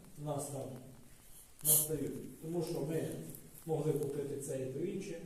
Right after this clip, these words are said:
Знаєте, коли чоловік іде до жінки з, з простягнутою рукою, жінка каже, «Та». <laughs>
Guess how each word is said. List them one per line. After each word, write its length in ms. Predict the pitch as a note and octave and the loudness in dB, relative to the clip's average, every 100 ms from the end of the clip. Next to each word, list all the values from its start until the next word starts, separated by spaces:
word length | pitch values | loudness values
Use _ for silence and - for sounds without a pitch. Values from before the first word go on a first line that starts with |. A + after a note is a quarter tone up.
| D#3+ - - | -10 -12 -12
Знаєте, 300 | D3+ D3 C#3+ C3+ B2 | -6 -4 -2 -4 -4
коли 180 | C#3+ C3+ | -2 0
чоловік 320 | C#3 C3+ C3+ | 0 0 -2
іде 180 | C3+ C3 | 0 2
до 120 | B2+ | 2
жінки 340 | B2+ C#3 A#2+ B2 | 0 -2 -4 -6
з, 40 | - - B2 B2 A#2 A#2 - | -6 -8 -10 -10 -10 -12 -12
з 60 | - | -6
простягнутою 680 | C3+ C3 B2 C3+ C3+ C3 C3 | -4 -2 0 0 0 0 0
рукою, 300 | C3+ C3+ D#3 | 2 2 2
жінка 280 | B2+ C#3 C3 C3 | 2 0 -2 -4
каже, 120 | C#3 - | -4 -4
«Та». 180 | - F3+ - | -4 -4 -4
<laughs> 60 | - | -4